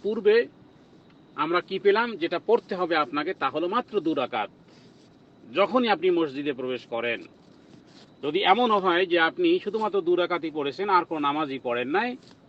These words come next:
তবু আপনি হাদিসের উপর যেন আমল করলেন। এরপরে আপনি তাসবিহ তাহলিল পড়লেন, অথবা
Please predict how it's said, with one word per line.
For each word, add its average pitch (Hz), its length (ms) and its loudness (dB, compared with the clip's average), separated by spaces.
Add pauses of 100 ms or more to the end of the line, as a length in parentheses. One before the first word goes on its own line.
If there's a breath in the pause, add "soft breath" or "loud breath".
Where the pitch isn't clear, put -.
(500)
তবু 170 220 4
আপনি 190 260 2
হাদিসের 147 420 -4
উপর 165 220 -2
যেন 165 160 -2
আমল 147 340 -2
করলেন। 110 460 -6
এরপরে 185 320 -2
আপনি 160 200 -4
তাসবিহ 135 320 -4
তাহলিল 123 300 -4 (100)
পড়লেন, 135 260 -2
অথবা 175 440 0